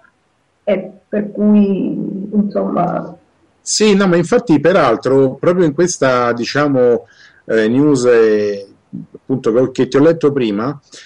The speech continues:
Speaker 2: ehm, si specifica che praticamente, eh, Castro in qualche modo è riconoscente a Chavez di essere stato in qualche modo,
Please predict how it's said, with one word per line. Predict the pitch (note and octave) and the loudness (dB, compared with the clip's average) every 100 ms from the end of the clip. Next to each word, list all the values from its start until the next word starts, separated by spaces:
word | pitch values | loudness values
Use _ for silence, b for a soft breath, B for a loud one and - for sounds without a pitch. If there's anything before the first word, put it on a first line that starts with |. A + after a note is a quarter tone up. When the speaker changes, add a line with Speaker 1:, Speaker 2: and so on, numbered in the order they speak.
| B B | B B
Speaker 2:
ehm, | C3 C3 A#2+ A#2 A2+ A2 A2 | 0 2 4 4 2 0 -4
si | - - | -6 -6
specifica | A3 F#3 D3+ G3+ F3 B2 B2+ B2 | -2 0 0 -2 -4 -2 0 -2
che | - F3 D3 | 2 0 2
praticamente, | B2 C3+ F#3+ E3 E3 D#3 B2+ A#2 A#2+ A2+ A2 G#2 G#2 | 0 0 0 2 0 0 0 0 2 2 4 4 2
eh, | |
Castro | G2+ D3 D#3 - | 0 -2 -2 -4
in | A#2 | -4
qualche | A#2+ A#2 | -2 -2
modo | C3 E3 C3 A2+ b b b b - | 2 2 4 2 b b b b -4
è | C3+ | 0
riconoscente | B2+ B2+ D#3 C#3+ - C#3 A2 - A2+ | 0 2 0 0 0 0 -2 -2 0
a | A#2 D3 C#3+ | 0 -4 -8
Chavez | - D#3+ D3+ D#3 D#3 D3 E3 | -4 0 2 2 0 0 -2
di | D3 | 2
essere | D3+ A#2+ - C3+ | 2 0 -2 -4
stato | C3+ - D3+ C#3+ | -4 -2 0 0
in | B2 | -2
qualche | - C3 F3+ | -2 -4 -2
modo, | D#3+ C#3+ D#3 C3+ A2+ | 0 2 2 4 2